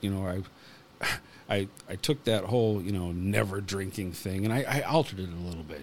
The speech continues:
you know. I, now I only drink on, you know, Sundays. No, it's, <laughs>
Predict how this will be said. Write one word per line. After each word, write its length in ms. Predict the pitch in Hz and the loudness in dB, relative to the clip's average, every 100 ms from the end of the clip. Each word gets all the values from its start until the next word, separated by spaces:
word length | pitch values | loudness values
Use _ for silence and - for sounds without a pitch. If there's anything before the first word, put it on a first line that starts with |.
| 73 | -10
you 80 | 87 | -8
know. 80 | 87 | -6
I, 140 | 101 104 | -4 0
now 360 | 127 143 156 | 2 2 2
I 40 | 143 | 4
only 240 | 143 123 | 4 4
drink 260 | 127 123 117 | 2 0 0
on, 340 | 107 104 98 | 0 0 -2
you 80 | 104 | -4
know, 200 | 82 82 120 117 | -4 -8 -10 -10
Sundays. 560 | - - 120 87 80 - | -2 2 2 0 -8 -4
No, 180 | 127 85 92 | -4 -2 -6
it's, 300 | 92 - - | -8 -8 -8
<laughs> 40 | - | -6